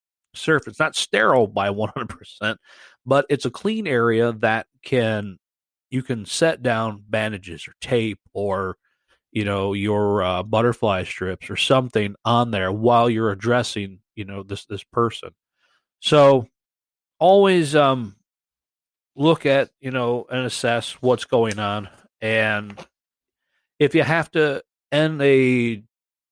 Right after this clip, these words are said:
trip, you know, early, folks, due to an injury or something like that, you gotta do it. You, you,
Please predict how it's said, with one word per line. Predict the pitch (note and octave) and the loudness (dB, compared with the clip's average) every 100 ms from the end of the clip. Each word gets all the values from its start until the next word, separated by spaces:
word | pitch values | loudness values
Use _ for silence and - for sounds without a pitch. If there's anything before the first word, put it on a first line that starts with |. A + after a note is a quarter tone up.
| _ _ _ | _ _ _
trip, | - D#3+ D3+ _ _ _ - | -2 0 0 _ _ _ -10
you | A#2+ | -6
know, | A#2+ A2 | -4 -4
early, | D3 C#3+ C#3+ C#3 | 2 4 4 2
folks, | - B2+ C3 A2+ - _ | 2 2 2 -2 -10 _
due | A2+ C3+ D3 | -4 -2 -2
to | - C3 A#2+ A2+ A2 | -2 -2 0 0 -2
an | A2+ A2 | -4 -4
injury | C3 C3+ B2+ C3 B2+ | -6 -6 -4 -2 0
or | A#2 | -2
something | - A#2 - A#2 | -4 -4 -6 -8
like | A2+ A2 - | -6 -6 -4
that, | A2 A2+ A2 _ _ _ _ _ _ - | -4 -4 -8 _ _ _ _ _ _ -6
you | A#2+ | -2
gotta | A#2+ B2 A#2 | 2 2 2
do | G#2 F#2+ F2+ | 0 -2 -6
it. | E2+ _ _ | -8 _ _
You, | B2+ A#2 | -10 -8
you, | A#2+ | -8